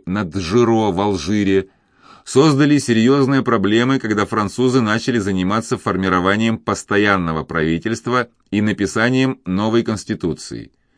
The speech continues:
«Не прошло и года, как он потерял власть», вспоминал впоследствии Дэвид. Через десять дней после капитуляции Германии Дэвид посетил Франкфурт и Мюнхен, лежавшие в руинах.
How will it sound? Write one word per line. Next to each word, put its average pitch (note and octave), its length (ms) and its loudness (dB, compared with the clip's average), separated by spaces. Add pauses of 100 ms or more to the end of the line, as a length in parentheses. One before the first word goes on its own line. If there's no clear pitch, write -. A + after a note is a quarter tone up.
(420)
«Не A#2 240 2
прошло C3+ 400 2
и C3+ 60 6
года, C#3 360 2
как A#2+ 360 -2
он A#2 180 0
потерял F2+ 480 0
власть», C#2+ 600 -8 (640)
вспоминал D#2+ 500 -6
впоследствии D#2 680 -4
Дэвид. C#2+ 440 -4 (1200)
Через F#2+ 220 0
десять A2 400 4
дней A#2 260 2
после G2 300 -2
капитуляции G2 800 -2
Германии A#2 760 0 (260)
Дэвид C3 500 2
посетил A#2+ 540 0
Франкфурт A2 800 -2
и F2 80 0
Мюнхен, G2 600 -2 (200)
лежавшие G#2 680 2
в F#2 100 2
руинах. F#2+ 680 0